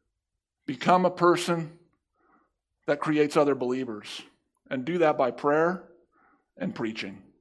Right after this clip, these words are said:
That simple. Let's close in prayer. Lord Jesus, we do give you thanks for the morning, and Father, just thank you for your word that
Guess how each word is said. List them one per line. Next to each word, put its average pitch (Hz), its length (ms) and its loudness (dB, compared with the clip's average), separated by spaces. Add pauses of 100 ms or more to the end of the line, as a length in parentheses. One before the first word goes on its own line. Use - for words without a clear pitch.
(960)
That 110 160 -10
simple. - 420 -16 (440)
Let's - 140 -14
close 117 240 -6
in 104 80 -12
prayer. 104 300 -12 (1500)
Lord 165 180 6
Jesus, 170 340 8
we 147 120 2
do 156 120 6
give 156 200 2
you 143 80 -2
thanks 151 300 -4
for 143 120 -8
the 135 80 -4
morning, 139 500 0
and 113 240 -8 (1300)
Father, 160 260 8
just 156 240 -4
thank 156 240 0
you 139 60 -10
for 139 140 -4
your 127 120 -2
word 131 400 0
that 120 180 -2